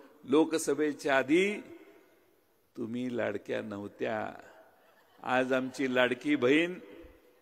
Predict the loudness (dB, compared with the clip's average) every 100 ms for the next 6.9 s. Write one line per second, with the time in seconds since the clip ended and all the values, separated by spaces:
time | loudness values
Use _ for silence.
0 | _ _ _ _ _ 2 2 4 2 2
1 | 2 0 2 2 0 -2 -2 2 0 0
2 | -2 4 4 4 0 4 6 6 8 6
3 | 6 2 -6 -16 -18 -20 -20 _ -8 -2
4 | 0 0 2 0 0 2 4 6 4 0
5 | 0 2 4 4 2 4 4 2 0 0
6 | 0 -2 2 0 0 -2 2 0 -2